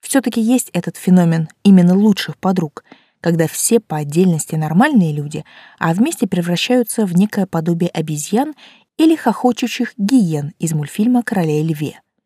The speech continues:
Будто при совместном сборе мозг просто отключается. Ближе к вечеру я их покинула. Мне надо было готовиться к свиданию, причем желательно успеть до возвращения родителей.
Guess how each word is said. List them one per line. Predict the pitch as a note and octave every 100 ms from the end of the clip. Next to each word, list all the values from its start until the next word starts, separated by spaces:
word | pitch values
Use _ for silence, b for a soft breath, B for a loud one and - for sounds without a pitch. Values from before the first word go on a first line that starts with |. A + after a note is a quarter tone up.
| _ _ _ _ _ -
Будто | F3 F#3+ F#3
при | E3+
совместном | - F3+ F3+ E3 - E3
сборе | E3 G#3 C4 D3+ - _ _
мозг | C#4+ D4 - -
просто | F#3+ - - D#3 _ -
отключается. | F#3 - F#3+ - D#3+ - - - - _ _ _ _ _ _ _ _ _ _ _ _ _ _ _ _ -
Ближе | G3+ E4 D4+
к | G3
вечеру | G#3 - C#4 A#3
я | F3+
их | G3 -
покинула. | B3+ - E3 D3+ C#3+ C#3+ _ _ _ -
Мне | F3 E3+
надо | E3 E3
было | E3+ D#3+
готовиться | E3 E3+ E3+ E3+
к | F#3
свиданию, | - F#3+ F#3+ B3+ E3 C3+ C#3 B B
причем | E3 - E3
желательно | E3 E3 F3 E3+ E3+
успеть | F#3 - - G3 - _
до | D4+
возвращения | C#4+ B3 G3+ - E3 E3
родителей. | E3+ E3 E3 - - _